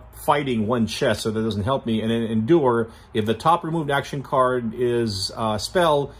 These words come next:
gain one health, not above max. So, um, looks like no matter what I do, no matter what combination of card, my, my available action cards here, I'm not gonna be able to do, uh, seven damage,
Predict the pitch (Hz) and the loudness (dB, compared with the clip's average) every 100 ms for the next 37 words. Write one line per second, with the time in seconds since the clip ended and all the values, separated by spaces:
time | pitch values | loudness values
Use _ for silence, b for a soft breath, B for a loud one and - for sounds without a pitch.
0 | B - 104 139 139 127 127 117 117 110 | B -6 0 0 2 2 0 0 0 0
1 | 110 107 101 98 95 - - - 156 143 | -2 -2 -2 -4 -4 -10 -6 2 2 2
2 | - B B B 131 131 127 135 208 226 | -4 B B B 2 4 2 4 4 4
3 | - 147 127 127 - - - - - b | 2 4 4 2 -4 -20 -20 -20 -20 b
4 | b b b b - - - 135 143 160 | b b b b -20 -20 -8 0 4 6
5 | 165 143 123 135 185 180 160 139 127 135 | 6 4 4 6 6 4 2 -2 -2 0
6 | 127 143 - 165 151 151 147 151 135 127 | 0 -2 -4 -6 -4 -6 -6 -4 -4 -4
7 | - 131 127 117 120 120 117 117 113 117 | -2 0 0 0 0 0 2 2 4 2
8 | 120 143 165 160 143 139 131 - 131 113 | 2 2 2 2 2 2 0 -2 -6 -2
9 | 110 107 - 104 113 110 107 110 123 120 | -2 -2 -4 -4 0 4 6 6 4 2
10 | 123 110 104 110 107 104 107 104 107 101 | 0 0 0 0 0 -2 -4 -4 0 0
11 | 101 98 - B B - 92 92 - 123 | 0 -4 -8 B B -10 -6 -6 -2 -2
12 | 110 107 92 104 104 85 78 | 0 -2 -2 0 -2 -4 -12